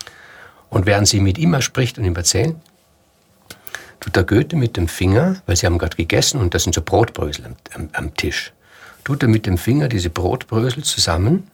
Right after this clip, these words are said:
zu einem kleinen Häufchen, dann leckt er den Finger ab, drückt auf dieses kleine Häufchen und nimmt diese Brotbrösel auf und gibt sie ab auf den Teller. Das würden Sie mir doch zugeben, das ist im Zusammenhang mit diesem Roman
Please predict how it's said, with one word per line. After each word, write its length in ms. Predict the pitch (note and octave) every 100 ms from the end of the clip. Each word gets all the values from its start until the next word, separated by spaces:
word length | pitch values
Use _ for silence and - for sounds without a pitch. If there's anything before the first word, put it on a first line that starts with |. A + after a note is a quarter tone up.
| _
zu 120 | - G2
einem 160 | E2+
kleinen 360 | - F#2+ F2+ E2
Häufchen, 500 | F2+ F2 - E3 G#3 - _ _ - - - _
dann 120 | -
leckt 280 | F2 G#2 -
er 60 | F#2+
den 160 | F2
Finger 360 | E2 G#2 A2+ B2
ab, 220 | D3+ F3 - _ - _ _ _ _ _
drückt 340 | F#2 C3+ D#3 A2+
auf 100 | -
dieses 300 | A2 G2 -
kleine 320 | G2 F#2 F2
Häufchen 480 | E2+ - - F3 F#3 -
und 120 | G#2
nimmt 320 | F#2+ G2+ A2
diese 160 | G2+ -
Brotbrösel 560 | G2+ F#2+ - F#2 E2+
auf 240 | F#2+ A2 A2
und 240 | F2+ - - - - - _
gibt 240 | B2 A#2+
sie 180 | - A#2
ab 280 | - A2 - - _ _ _ _ _ _ _ _
auf 180 | F#2+ -
den 180 | G2+
Teller. 400 | F#2 F2+ D#2+ D#2 - _ _ _ _ - - - -
Das 240 | - A#2 A#2+
würden 200 | C#3 D3+
Sie 100 | B2+
mir 100 | A#2+
doch 120 | G#2
zugeben, 440 | - C#3+ A2 G2
das 140 | G2 G2+
ist 140 | G#2
im 380 | A2 G#2 - -
Zusammenhang 540 | - - A2+ C#3 B2+
mit 120 | A2 A2+
diesem 240 | A2+ A2
Roman 460 | F#2+ F2+ F#2+ G#2